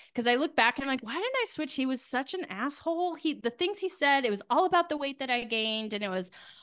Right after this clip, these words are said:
all about, like, my decisions that, that, you know, I made previously that he didn't appreciate." And he was just not a great <laughs> doctor at all, and never remembered me. I'm like, "I've been here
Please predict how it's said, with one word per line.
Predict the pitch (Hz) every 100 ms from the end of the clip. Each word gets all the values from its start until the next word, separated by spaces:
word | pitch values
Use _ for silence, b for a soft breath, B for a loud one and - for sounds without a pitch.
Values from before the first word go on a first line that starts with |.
| B -
all | 285 370
about, | 302 285 277 254
like, | 226 208 202 202 - 208
my | 214 208
decisions | 202 - 302 277 277 254 269 254 220
that, | 196 127 139
that, | 190 190 190 190 185 -
you | 202
know, | 190
I | 180
made | 190 196 190
previously | 277 262 269 - 262 247
that | 214
he | 196
didn't | 214 202
appreciate." | 180 - 254 240 254 220 214 208
And | 185 175 180 b b b b _ _
he | 277 311
was | 339
just | 381
not | 240 202 220 240
a | 196 185 180 _ -
great | 202 190 196 208 240 -
<laughs> |
doctor | 165 190 - - 262 294 320 190 -
at | 190 -
all, | 185 208 285 330 - -
and | 226 220 208 233
never | 254 359 440
remembered | 392 262 269 254
me. | 196 175 202 247
I'm | 240 262
like, | 269 254 233
"I've | 285 294
been | 427 494 403
here | 392 370 359